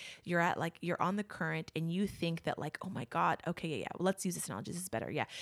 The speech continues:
They're showing me, like, uh, on a beautiful current and you're in a canoe, and it's like you're using these oars and you're like, "No, I wanna go this way," because you think that you see, like, <laughs> I don't know why they're telling me this, but, like,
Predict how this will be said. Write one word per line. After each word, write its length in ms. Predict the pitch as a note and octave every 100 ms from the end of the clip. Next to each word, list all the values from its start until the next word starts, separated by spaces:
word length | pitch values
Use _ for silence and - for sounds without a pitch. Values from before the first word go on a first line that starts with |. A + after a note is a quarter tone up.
| - -
They're 100 | G3
showing 260 | E3 G#3 G#3+
me, 200 | G#3 F#3+
like, 240 | E3+ - -
uh, 100 | D3+
on 180 | E3 D#3+
a 40 |
beautiful 420 | - F3+ A3 A#3+
current 500 | - - E3+ E3+ F#3+ -
and 140 | E3
you're 120 | E3+
in 120 | E3
a 60 | E3
canoe, 580 | - F3 E3 D#3 C#3 G2
and 80 | E3+
it's 100 | D#3+
like 160 | D#3 -
you're 80 | E3+
using 320 | F3+ F#3+ G3
these 220 | F3+ - -
oars 300 | D3+ C3+ -
and 60 |
you're 80 | D3
like, 140 | G2+ -
"No, 240 | D#4 D4 B3+
I 80 |
wanna 240 | B3 C4+ C4+
go 100 | A#3
this 240 | C4 -
way," 80 | D#3+
because 320 | F#3+ - E3+ - - -
you 100 | F3+
think 380 | - A#3 A3 - -
that 120 | - -
you 100 | F3
see, 360 | - G3+ F3+
like, 260 | E3 D#3 - -
<laughs> 180 | - A#3+ - -
I 60 | -
don't 80 |
know 120 | G3 F3+
why 240 | G3+ -
they're 100 | E3+
telling 200 | - E3
me 80 | D#3
this, 80 | -
but, 120 | E3
like, 180 | D#3+